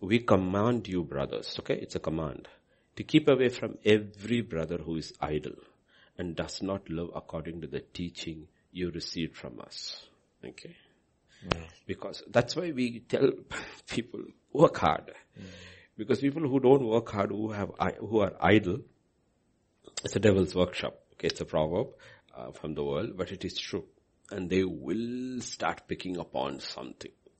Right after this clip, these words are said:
Speaker 1: Okay? I remember in the old days when I had Bible studies all over the city, okay? I had different, different places, okay? And these are Bible studies, okay? And then suddenly these two brothers will appear for the Bible study.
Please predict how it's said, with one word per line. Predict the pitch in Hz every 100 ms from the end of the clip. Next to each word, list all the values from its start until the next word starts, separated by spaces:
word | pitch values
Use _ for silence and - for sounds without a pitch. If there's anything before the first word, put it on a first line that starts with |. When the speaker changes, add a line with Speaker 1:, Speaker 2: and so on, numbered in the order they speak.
| _ - -
Speaker 1:
Okay? | - 247 - - - -
I | 95
remember | 104 110 107 104
in | 92
the | 92
old | 92 101 98
days | 90 95 -
when | 80
I | 78
had | 80 76
Bible | 71 82
studies | - 101 82 -
all | 85 87
over | 78 71
the | 80
city, | - - - -
okay? | - - - _ _ _ _ _ -
I |
had | 139 135
different, | 170 214
different | 170 - 127 117
places, | - - - - - - - _ _
okay? | - - _ _ _ _ -
And | 175
these | 262 -
are | 269
Bible | 180 - 180
studies, | - - - - - -
okay? | - - - _ _ _ _ _ _ 160
And |
then | 180 180
suddenly | 170 175 180 180 180 -
these | 143 143
two | - 160
brothers | 123 127 127 120
will | 110 -
appear | 98 - 98
for | 90 82
the | 78
Bible | 80 73 76
study. | - -